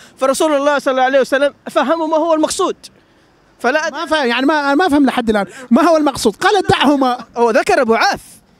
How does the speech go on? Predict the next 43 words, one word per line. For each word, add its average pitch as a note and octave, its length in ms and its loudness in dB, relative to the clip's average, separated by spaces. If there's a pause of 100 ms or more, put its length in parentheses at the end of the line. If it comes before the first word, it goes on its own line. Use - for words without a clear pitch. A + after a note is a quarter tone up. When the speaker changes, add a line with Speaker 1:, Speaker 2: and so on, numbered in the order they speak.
Speaker 2:
لا، C4 140 -20
هو B3 180 -12
البعاث A3 480 -2
هذا B3+ 120 -14
Speaker 1:
أي B3 60 -14
نعم، G#3+ 120 -16
Speaker 2:
تفسير، C#4 260 -14 (140)
Speaker 1:
بعاث. G3 160 -12
Speaker 2:
تفسير D4 240 -8
البخ-، C4+ 320 -2
يعني A#3+ 260 -2
ال-، B3 160 -6
الم-، A#3 280 -12
المهمش. A#3 680 -6 (520)
Speaker 1:
ما C#3+ 200 -8
هو، F#3 60 0
ما F#3+ 300 -2
هو A3 40 0
تفسير A#3+ 280 -6
المهمش. A3+ 360 -8
هو D3 220 -10
المهمش A3 480 -4
من G3+ 80 -6
أين B3 220 -2
جاء F#3 260 -2
به؟ E3+ 100 -6
من E3 80 -4
رأسه؟ G#3+ 360 -4 (240)
Speaker 2:
طيب، G#3+ 160 -20
لا، C4+ 80 -20 (100)
لحظة. G3 300 -20
الآن A#3+ 260 -2
هو G#3+ 200 0
ر-، G3 240 -6
أبو G3+ 240 -8
بكر A3 220 -6
قال: C#4 320 -12 (480)
"ف-، G#3+ 160 -8
آه، G#3 400 -2
ودخل A3 340 -2
أبو G#3+ 200 -2
بكر B3+ 140 -2
فانتهرني"، A#3+ 840 -4